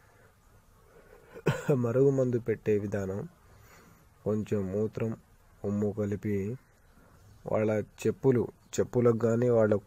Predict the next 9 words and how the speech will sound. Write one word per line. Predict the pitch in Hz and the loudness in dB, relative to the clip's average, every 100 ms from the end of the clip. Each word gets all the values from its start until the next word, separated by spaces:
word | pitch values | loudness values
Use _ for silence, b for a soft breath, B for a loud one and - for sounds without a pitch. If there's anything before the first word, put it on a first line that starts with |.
| - | 0
పాదరక్షకులు, | 101 107 110 101 - 107 98 | 0 0 -2 -2 -2 -2 -2
అంటే | 101 101 | -4 -4
పాదరక్షకులు | - 98 101 110 - 110 107 107 | -2 -2 -2 -4 0 0 2 0
అంటే | 101 | -4
చెప్పులే, | 101 104 - 110 101 90 - - b b b b - | -4 -4 -2 -2 -2 -6 -12 -20 b b b b -8
చెప్పులకు | 107 - 117 117 113 | -4 0 2 2 2
గానీ, | 117 127 | 0 2
వాళ్ళ | 120 110 | 2 2
పాదాలకు | 104 101 104 110 107 | 2 0 2 0 -2